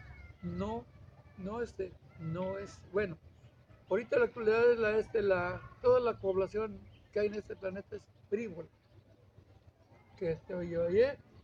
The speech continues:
que hubo unos, unos que encontraron, otros los han visto así. Toda la vida, este planeta Tierra ha sido, ha estado visitado y vigilado por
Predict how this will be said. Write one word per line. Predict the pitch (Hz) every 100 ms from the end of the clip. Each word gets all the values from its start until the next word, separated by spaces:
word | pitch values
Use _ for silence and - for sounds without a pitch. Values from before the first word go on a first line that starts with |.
| -
que | 185
hubo | 196 202 214
unos, | 220 214 - - -
unos | 220 208 185 - - - _ _ - -
que | 202
encontraron, | 180 185 180 240 262 269
otros | 254 254 202
los | 190 190
han | 196
visto | 208 202
así. | 190 220 - - - - - - - - - - - - - - -
Toda | 196 196 220 233 233 240 - 185
la | 165 165 165
vida, | 214 294 480 - - - - - -
este | 208 - - - 247
planeta | - - - 202 - 208 202 -
Tierra | 180 175 170 202 - - - - -
ha | 190 - -
sido, | 196 190 202
ha |
estado | 190 - 202 208
visitado | 202 190 - - 190 196 220 - - - - - 190
y |
vigilado | 185 175 185 185 190 185 196 220 233 - - - - - -
por | 392 466